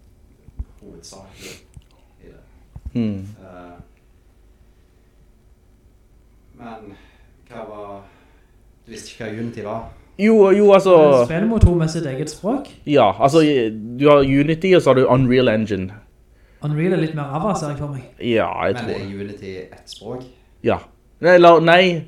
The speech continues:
Speaker 3: Det er en
Speaker 2: det er en
Speaker 3: spillmotor.
Speaker 2: mot-, motor. Det er en motor.
Speaker 1: Ja.
Speaker 2: Men det, det, det,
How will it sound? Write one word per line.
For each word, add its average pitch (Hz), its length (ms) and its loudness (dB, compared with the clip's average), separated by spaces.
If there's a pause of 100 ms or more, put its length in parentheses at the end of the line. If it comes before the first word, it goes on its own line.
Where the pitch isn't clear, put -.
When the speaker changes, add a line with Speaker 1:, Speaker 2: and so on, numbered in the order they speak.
Speaker 3:
Det 165 60 -16
er 165 60 -12
en - 20 -10
Speaker 2:
det 165 80 4
er 170 80 6
en 165 80 2
Speaker 3:
spillmotor. 165 240 0
Speaker 2:
mot-, 185 320 -4
motor. 190 320 -2 (160)
Det 139 80 -10
er 127 60 -4
en 120 40 -6
motor. 113 220 -8
Speaker 1:
Ja. - 380 -16
Speaker 2:
Men 151 280 6 (100)
det, 156 120 8 (100)
det, 151 120 10 (520)
det, 147 140 6